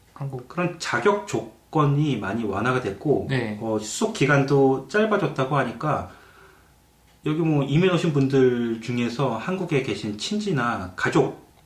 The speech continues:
Speaker 2: 초청하고 싶으신 분들 굉장히 많으실 거예요. 지금 수속 중이신 분들 계신데, 어, 그 기간 단축, 뭐, 그분, 그런 분들한테 정말 희소식이 아닌가
Speaker 1: 네.
Speaker 2: 싶고요.
Speaker 1: 네.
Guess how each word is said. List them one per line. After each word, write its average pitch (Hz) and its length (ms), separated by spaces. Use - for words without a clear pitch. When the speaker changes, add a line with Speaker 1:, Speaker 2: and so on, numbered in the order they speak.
Speaker 2:
초청하고 196 520
싶으신 143 420
분들 113 320
굉장히 160 280
많으실 110 360
거예요. 95 180
지금 - 240
수속 208 360
중이신 127 360
분들 117 260
계신데, 107 580
어, 98 320
그 165 140
기간 196 360
단축, 143 500
뭐, 135 480
그분, 160 300
그런 196 200
분들한테 135 840
정말 120 260
희소식이 190 440
아닌가 104 420
Speaker 1:
네. 117 240
Speaker 2:
싶고요. 101 540
Speaker 1:
네. 113 120